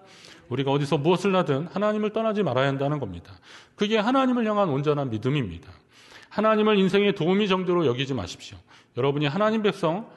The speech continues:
하나님의 사람으로 주님 곁에 언제나 남아있는 사람이 되어야 하는 겁니다. 바단 아람에 가서 이십 년 살았고 애굽 땅에 가서 십칠 년 살았지만 야곱은 언제나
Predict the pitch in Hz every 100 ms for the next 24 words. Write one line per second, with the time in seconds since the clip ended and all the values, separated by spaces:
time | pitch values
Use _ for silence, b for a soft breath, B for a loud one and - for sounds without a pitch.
0 | B - 190 208 240 247 208 190 185 175
1 | 170 139 143 135 - 104 139 160 170 147
2 | 117 151 180 190 185 190 170 160 113 104
3 | 110 165 131 80 80 - - _ B B
4 | B _ - 151 151 139 139 131 120 135
5 | 113 - 120 117 120 101 - 135 107 B
6 | B B 117 143 143 143 123 113 123 -
7 | - 170 143 123 160 156 113 120 202 B
8 | B B B - 110 139 165 156 131 175
9 | 233 202 143 226